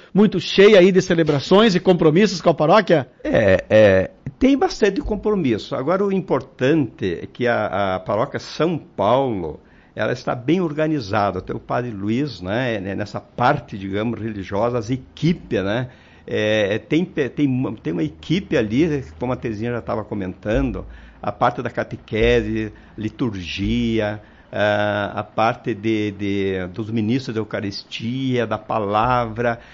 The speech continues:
Speaker 2: ele tem uma equipe, né? Então a gente tá sempre unido, em equipe, né? Então realmente, ah, isso aí realmente, pra, eu, eu sinto assim, é, é, essa tranquilidade, digamos assim,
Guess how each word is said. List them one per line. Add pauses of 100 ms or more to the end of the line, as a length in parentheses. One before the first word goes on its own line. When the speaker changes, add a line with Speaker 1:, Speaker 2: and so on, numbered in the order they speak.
Speaker 2:
ele
tem
uma
equipe,
né?
Então
a
gente
tá
sempre
unido, (320)
em
equipe,
né? (320)
Então
realmente,
ah,
isso
aí
realmente,
pra,
eu,
eu
sinto
assim, (380)
é,
é,
essa
tranquilidade,
digamos
assim,